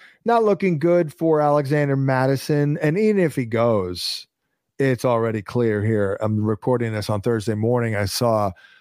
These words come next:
a couple of tweets as well, one by Kevin Seifert of E S P N, who's been covering the Vikings forever. Like,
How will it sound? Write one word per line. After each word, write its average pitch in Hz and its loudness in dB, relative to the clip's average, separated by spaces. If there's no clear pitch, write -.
a 117 -4
couple 110 -2
of 107 -4
tweets 120 -2
as 107 -2
well, 113 2
one 110 -2
by 107 0
Kevin 110 -4
Seifert 123 -2
of 113 -2
E 123 0
S 107 -4
P 127 -2
N, 139 2
who's 104 -2
been 107 -4
covering 113 -2
the 107 -2
Vikings 110 -2
forever. 113 0
Like, 110 -2